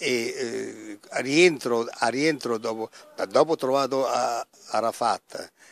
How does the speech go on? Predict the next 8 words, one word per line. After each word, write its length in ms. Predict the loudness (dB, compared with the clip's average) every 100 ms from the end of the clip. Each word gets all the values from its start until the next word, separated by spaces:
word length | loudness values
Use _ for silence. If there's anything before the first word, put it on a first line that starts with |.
| _
portato 460 | -12 -8 -4 -4 -2
in 80 | -4
ospedale, 800 | -4 -6 -4 -2 -2 -4 -6 -10 -16 -16
io 180 | -6 -2
sono 260 | 0 0 -2
rientrato 480 | -2 -2 -2 -2 -2
a 60 |
Ciampino 720 | -4 -4 -6 -6 -6 -4 -6